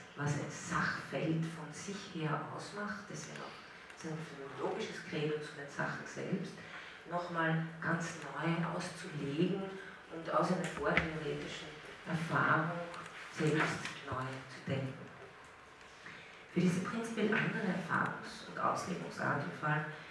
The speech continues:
für ihre methodische Inangriffnahme greift Heidegger nun auf die Phänomenologie Husserls zurück. Deshalb gibt es auch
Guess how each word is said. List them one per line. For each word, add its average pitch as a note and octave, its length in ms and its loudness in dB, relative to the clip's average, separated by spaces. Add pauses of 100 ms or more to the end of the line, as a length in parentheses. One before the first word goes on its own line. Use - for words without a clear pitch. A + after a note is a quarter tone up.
(120)
für E3 100 0
ihre D#3+ 100 2
methodische F3 680 -2 (520)
Inangriffnahme E3+ 1160 0 (640)
greift D#3+ 260 8
Heidegger F3 400 4
nun - 160 -4
auf - 80 -6
die E3+ 80 -2
Phänomenologie D#3 800 -2 (440)
Husserls C3 640 -6 (100)
zurück. D3 460 -6 (1080)
Deshalb E3+ 280 6
gibt F#3 160 0
es F3 120 2
auch D3+ 200 4